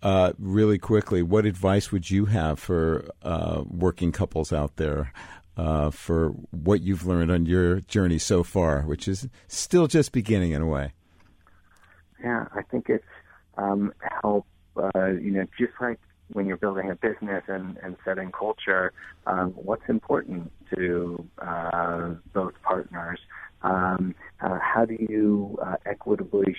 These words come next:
Speaker 2: share responsibility?
Speaker 1: Mm-hmm.
Speaker 2: Um, and, you know, uh,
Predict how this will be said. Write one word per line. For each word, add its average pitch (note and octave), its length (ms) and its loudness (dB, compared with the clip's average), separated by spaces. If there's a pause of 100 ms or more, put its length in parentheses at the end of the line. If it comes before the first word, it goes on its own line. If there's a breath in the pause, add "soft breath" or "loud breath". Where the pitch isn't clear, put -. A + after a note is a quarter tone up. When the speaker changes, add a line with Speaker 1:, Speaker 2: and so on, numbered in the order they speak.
(120)
Speaker 2:
share F#2+ 280 0
responsibility? F#2 960 -2
Speaker 1:
Mm-hmm. D#2+ 300 0
Speaker 2:
Um, E2 420 -8 (200)
and, E2+ 320 -10 (600 loud breath)
you - 80 -12
know, E2+ 600 -8
uh, E2+ 380 -8